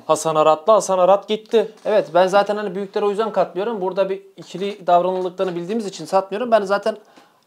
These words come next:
Speaker 2: Anadolu kulüplerinden alıyorum. Şu an Türkiye'de Samsunspor'la Göztepe,
Speaker 1: Göztepe.
Speaker 2: bence rol model olacak
Speaker 1: Kesinlikle.
Speaker 2: takımlar. Hem yönetim ki sahipli zaten Samsunspor.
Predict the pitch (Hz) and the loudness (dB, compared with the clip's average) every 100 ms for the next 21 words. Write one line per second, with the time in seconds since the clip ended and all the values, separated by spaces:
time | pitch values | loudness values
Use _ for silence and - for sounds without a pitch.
0 | - 185 196 202 208 208 190 185 196 196 | -2 -2 0 -2 -2 -6 -10 -2 -2 0
1 | 214 202 170 214 208 190 185 185 185 185 | 0 0 0 -4 -4 -4 -4 -8 -6 -4
2 | 170 196 - _ _ _ - 180 180 190 | -4 -6 -8 _ _ _ -8 -4 -4 -6
3 | 180 - 190 180 202 214 - 151 180 156 | -8 0 2 4 4 2 -6 -6 -4 2
4 | 175 202 170 131 113 - - 180 180 185 | 2 4 2 2 -2 -6 -8 -4 -2 -2
5 | 180 190 185 180 185 180 160 208 - - | -2 0 0 0 0 -2 -2 -2 -2 -2
6 | 175 170 139 104 160 190 185 185 180 190 | 0 0 0 -2 -2 -2 -2 -4 -4 -8
7 | 190 - _ _ 180 180 180 - - 165 | -10 -16 _ _ -8 -8 -12 -14 -2 2
8 | 175 170 180 151 127 135 127 135 131 139 | 2 0 -4 -2 -2 -6 -6 -6 -6 -16
9 | - 214 | -4 -4